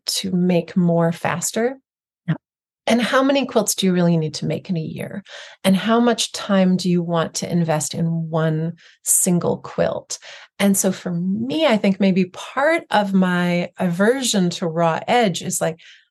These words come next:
Speaker 1: I don't wanna be done with a quilt that fast. It, it would be unpleasant to arrive at the finish line
Speaker 2: <laughs>
Speaker 1: that quickly and to not have the time of turning the edge and figuring things out to then decide, "Well, what's the next thing I'm gonna add to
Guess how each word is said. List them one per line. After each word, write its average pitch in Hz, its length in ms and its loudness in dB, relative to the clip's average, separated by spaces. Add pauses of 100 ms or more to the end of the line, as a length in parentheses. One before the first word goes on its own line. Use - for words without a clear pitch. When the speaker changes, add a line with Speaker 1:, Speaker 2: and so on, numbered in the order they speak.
Speaker 1:
I 214 80 -6
don't 277 120 -6
wanna 262 200 2
be 220 100 2
done 196 300 2
with 196 140 2
a 156 80 -2
quilt 269 340 0
that - 220 -4
fast. - 640 -4 (460)
It, 226 100 4 (140)
it 233 80 2
would 233 180 2
be 254 140 -2
unpleasant 208 800 2
to 202 240 0
arrive 202 460 2
at 185 140 -10
the 202 60 -18
finish 254 380 -2
line 165 420 0 (260)
Speaker 2:
<laughs> 175 120 0
Speaker 1:
that 196 380 0
quickly 185 580 -2 (300)
and 208 160 4
to 214 100 2
not 202 380 2
have 208 320 -2
the 175 100 -8
time 233 640 2
of 175 140 -4
turning 185 440 0
the 185 160 -4
edge 180 280 -4
and 190 180 -2
figuring 175 380 -2
things 160 320 -6
out 190 360 2 (420)
to 214 140 0
then 185 440 4
decide, 175 480 0
"Well, 170 100 -4
what's 180 280 -2
the 165 60 0
next 185 280 -2
thing 165 180 -2
I'm 156 80 -2
gonna 170 160 -4
add - 300 -6
to - 100 -16